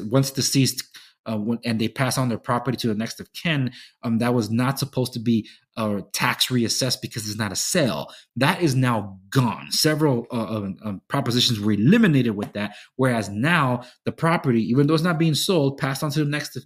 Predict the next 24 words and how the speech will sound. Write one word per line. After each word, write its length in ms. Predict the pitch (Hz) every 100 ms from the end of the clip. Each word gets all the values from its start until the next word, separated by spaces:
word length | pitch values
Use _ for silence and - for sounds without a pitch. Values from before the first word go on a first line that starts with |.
| -
uh, 180 | 104 123
next 240 | 131 -
of 100 | 107
kin, 280 | - 196 139 - - _
must 560 | 110 110 143 147 - -
be 220 | 131 131
reassessed 640 | 110 123 120 - 131 113 113
at 100 | -
current 300 | 123 107 107
values. 300 | 117 107 113
We're 60 |
talking 180 | 143 175
about 180 | 139 -
property 320 | 135 131 135
that 100 | 117
could 140 | 127
be 160 | 113 110 - -
twenty, 240 | 165 147
thirty, 240 | - 160 131
forty, 320 | - 156 120
fifty, 320 | - 175 135
sixty 440 | - - 202 - 139
years 340 | 143 139 120
old, 300 | 139 127